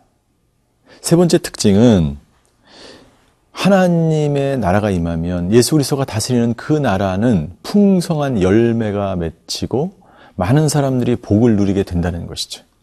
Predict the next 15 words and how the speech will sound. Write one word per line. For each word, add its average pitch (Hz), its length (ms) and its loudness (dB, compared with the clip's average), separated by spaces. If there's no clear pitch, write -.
우리 90 120 4
십육 139 400 4
절에 131 180 6
보면 113 200 6
이렇게 98 260 0
기록되어 90 420 -4
있습니다. 76 680 -8
"산 180 400 2
꼭대기의 139 720 4
땅에도 123 540 2
곡식이 - 420 -2
풍성하다." 95 540 -6
이 113 80 2
산 196 180 -2
꼭대기는요, 127 840 -2